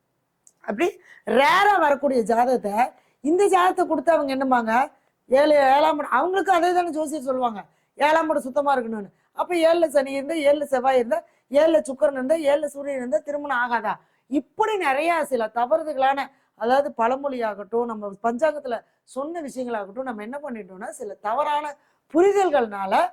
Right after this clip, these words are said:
நிறைய பேத்துக்கு திருமணம் அப்படிங்கிறது ஒரு பெரிய கனவு மாதிரி கூட இங்க இன்னைக்கு இருக்குதுங்க. இன்னைக்கு நம்ம லைவ் செஷன்ல நேத்து காலையில மத்தியானம் பார்க்கும்போது பாத்தீங்கன்னா, நாற்பது வயசு, முப்பத்தி எட்டு வயசு,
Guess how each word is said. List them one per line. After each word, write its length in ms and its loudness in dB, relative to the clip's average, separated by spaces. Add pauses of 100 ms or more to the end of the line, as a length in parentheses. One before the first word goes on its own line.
(240)
நிறைய 560 -2
பேத்துக்கு 340 -8
திருமணம் 500 -2
அப்படிங்கிறது 400 -8
ஒரு 420 -4 (240)
பெரிய 640 2
கனவு 400 2
மாதிரி 280 0
கூட 180 -6
இங்க 140 -6
இன்னைக்கு 220 -12
இருக்குதுங்க. 380 -8 (360)
இன்னைக்கு 360 0
நம்ம 200 2
லைவ் 260 0
செஷன்ல 360 -6
நேத்து 380 -10
காலையில 520 0 (240)
மத்தியானம் 420 2
பார்க்கும்போது 480 -2
பாத்தீங்கன்னா, 440 -8
நாற்பது 440 -2
வயசு, 320 -2
முப்பத்தி 360 -4
எட்டு 320 -10
வயசு, 400 -8